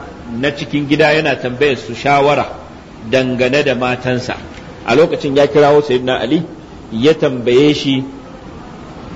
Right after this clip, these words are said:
game da Aisha, game da matansa, me yake gani? Sayyidina Ali kawai sai ya ce, "Allah bai matsa maka ba, mata suna da yawa, kawai ka sake su."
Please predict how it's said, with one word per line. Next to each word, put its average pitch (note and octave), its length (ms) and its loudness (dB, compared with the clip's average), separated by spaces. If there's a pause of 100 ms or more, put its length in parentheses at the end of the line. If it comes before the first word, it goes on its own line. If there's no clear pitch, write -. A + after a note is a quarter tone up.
(560)
game D#3 220 6
da D3 120 4 (100)
Aisha, A2 280 -6 (600)
game C3+ 200 4
da D3+ 100 2
matansa, C3 460 0
me B2+ 80 4
yake D3 340 6
gani? B2+ 240 2 (580)
Sayyidina D#3 300 2
Ali C#3 120 2
kawai D3+ 280 4
sai C#3 160 -2
ya C3+ 80 0
ce, B2 300 2 (840)
"Allah D3+ 240 4
bai B2 140 4
matsa C3 280 2
maka A#2+ 240 -2
ba, G2+ 160 -2 (140)
mata D3 260 2
suna C#3+ 260 2
da A2+ 60 2
yawa, A#2 200 4 (1080)
kawai D3 240 4
ka A#2 80 0
sake G#2+ 280 -2
su." - 100 -10